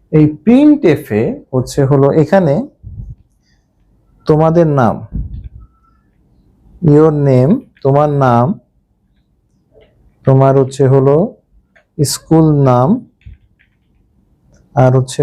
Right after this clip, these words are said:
হলো ক্লাস। মানে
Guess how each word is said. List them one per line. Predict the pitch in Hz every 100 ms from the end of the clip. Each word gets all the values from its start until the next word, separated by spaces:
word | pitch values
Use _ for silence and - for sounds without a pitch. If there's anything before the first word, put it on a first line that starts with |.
| 131
হলো | 147 208 208
ক্লাস। | 160 131 90 - - - _ - 135 - _ _ _ _ _ _ _ _ _ _ - - _ _ _ _ _ _ - _ - - _ _ _ _ _ _ _ - - - - - - - - _ _ _ - - _ _ 139
মানে | 143